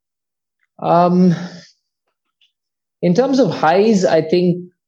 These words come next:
uh, there were multiple, um, just, just, like, the different age groups that you compete in. So first is the under ten,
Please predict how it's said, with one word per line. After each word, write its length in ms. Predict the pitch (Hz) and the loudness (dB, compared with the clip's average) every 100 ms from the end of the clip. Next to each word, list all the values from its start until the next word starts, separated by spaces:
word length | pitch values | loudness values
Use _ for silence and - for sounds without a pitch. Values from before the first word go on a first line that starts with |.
| - | -2
uh, 80 | 151 | 0
there 140 | 156 | 2
were 100 | 160 | 0
multiple, 580 | 156 156 160 196 202 - - - | 0 0 0 0 -2 -6 -20 -10
um, 600 | 139 127 123 120 120 107 - | -2 0 0 0 -8 -12 -8
just, 440 | 151 147 - - _ - | -4 -4 -6 -20 _ -8
just, 280 | 151 - 151 | -8 -4 0
like, 160 | 139 | 0
the 80 | 151 | 2
different 280 | 160 196 170 | 0 0 0
age 220 | 156 151 | 0 2
groups 260 | 165 160 165 | 0 0 -2
that 100 | 147 | -2
you 100 | 143 | 0
compete 380 | 143 135 143 | -2 0 0
in. 140 | 143 139 | -2 -4
So 200 | 143 131 | -2 -2
first 320 | 147 139 - _ _ _ _ _ _ _ _ _ _ _ _ _ _ - 156 _ _ _ _ - | -2 -4 -6 _ _ _ _ _ _ _ _ _ _ _ _ _ _ -12 -12 _ _ _ _ -10
is 160 | 135 | -6
the 140 | 135 135 | -2 -2
under 200 | 131 131 | -2 -4
ten, 420 | 135 131 131 | -2 -2 -4